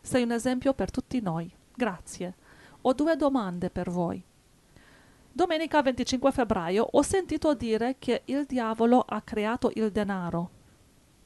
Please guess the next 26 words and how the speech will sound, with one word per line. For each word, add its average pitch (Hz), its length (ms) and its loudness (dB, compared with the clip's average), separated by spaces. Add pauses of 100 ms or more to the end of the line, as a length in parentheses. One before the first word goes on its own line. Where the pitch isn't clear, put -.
(200)
E 254 100 0
mi 240 100 2
sono 226 220 2
chiesto, 202 640 0 (340)
ma 226 180 2 (120)
il 226 200 0
diavolo 240 480 2 (320)
può 240 260 2
creare 208 580 0
senza 233 340 0
servirsi 220 760 -2
degli 196 240 0
umani? 220 500 0 (680)
Era 302 200 4
un 240 160 2
angelo, 196 600 2
viveva 226 340 2
nei 208 160 0
cieli 214 640 -2
e 220 80 0
nei 220 160 2
cieli 247 380 0
solo 233 280 2
Dio 269 220 0
sa 185 200 -6
creare." 170 520 -8